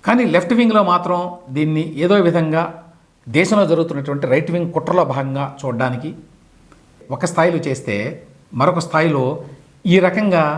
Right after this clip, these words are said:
ప్రస్తుతం చంద్రబాబు నాయుడు బీజేపీతో ఉన్నాడు కాబట్టి ఏదో విధంగా అతను ఒక పెద్ద విలన్ క్యారెక్టర్గా చూపించాలి, పనిలో పనిగా జగన్మోహన్ రెడ్డిని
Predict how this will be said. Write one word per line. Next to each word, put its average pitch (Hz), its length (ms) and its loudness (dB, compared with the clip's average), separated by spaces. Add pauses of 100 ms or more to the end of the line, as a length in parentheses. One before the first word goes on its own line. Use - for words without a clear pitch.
(1000)
ప్రస్తుతం 220 380 2
చంద్రబాబు 190 420 2
నాయుడు 165 220 -2 (120)
బీజేపీతో 170 440 0
ఉన్నాడు 143 280 0
కాబట్టి 127 320 -2 (760)
ఏదో 214 280 6 (140)
విధంగా 185 340 2 (760)
అతను 180 180 2
ఒక 165 120 0
పెద్ద 160 220 -2 (100)
విలన్ 175 240 0
క్యారెక్టర్గా 156 420 -2
చూపించాలి, 113 480 -6 (540)
పనిలో 233 260 4 (100)
పనిగా 156 300 0 (760)
జగన్మోహన్ 175 560 2
రెడ్డిని 135 320 0